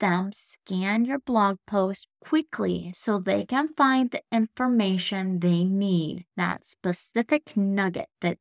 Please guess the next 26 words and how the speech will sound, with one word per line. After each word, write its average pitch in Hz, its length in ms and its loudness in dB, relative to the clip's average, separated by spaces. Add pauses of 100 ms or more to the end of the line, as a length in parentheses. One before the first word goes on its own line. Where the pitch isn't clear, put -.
they're 170 240 2
looking 156 520 -6
for. - 580 -8 (200)
Okay, 190 460 4
friends, 113 460 -4 (120)
it's 277 360 0
time 220 560 2
to - 180 -6
wrap 151 540 2
this 170 240 -4
up. - 260 -4 (340)
Just 196 460 0
a 180 160 2
quick - 480 -8
recap 190 540 0 (320)
of 220 280 2
those 220 440 0 (200)
five 190 460 4
things 202 440 -4
I 196 120 -2
mentioned. 180 680 -2 (180)
One, 202 540 2 (140)
you 202 200 2
want 208 200 4
to 208 80 2
brainstorm 196 960 2